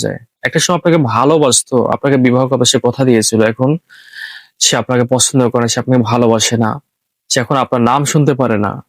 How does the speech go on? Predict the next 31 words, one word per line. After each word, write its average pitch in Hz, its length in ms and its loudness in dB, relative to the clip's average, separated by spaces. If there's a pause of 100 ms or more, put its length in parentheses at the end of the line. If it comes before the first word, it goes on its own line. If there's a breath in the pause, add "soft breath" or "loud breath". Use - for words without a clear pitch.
(220)
আপনি 131 200 -2
তার 147 160 0
জন্য 143 180 0
এত 139 160 0
কিছু 135 140 2 (100)
করলেন, 117 240 2 (100)
এখন 147 140 -6
সে 151 120 2 (120)
ভালো 131 220 2
কিছু 139 220 0 (180)
অপশন - 360 -2
পেয়ে, 123 160 2 (120)
ভালো 120 200 0
কোনো 131 180 2
ছেলেকে 127 320 0
পেয়ে 123 180 2
চলে 123 200 2
গেছে 117 220 0
বা 123 60 2 (100)
ভালো 123 200 2
কোনো 123 200 2
মেয়েকে 123 320 0
পেয়ে 123 160 0 (560 loud breath)
আপনার 135 280 -2
প্রেমিক 131 240 2 (160)
চলে 185 260 4
গিয়েছে, 117 320 0 (440 soft breath)
এখন 147 140 -2 (100)
এমতো 151 260 2
অবস্থায় 143 400 0
আপনি 139 120 0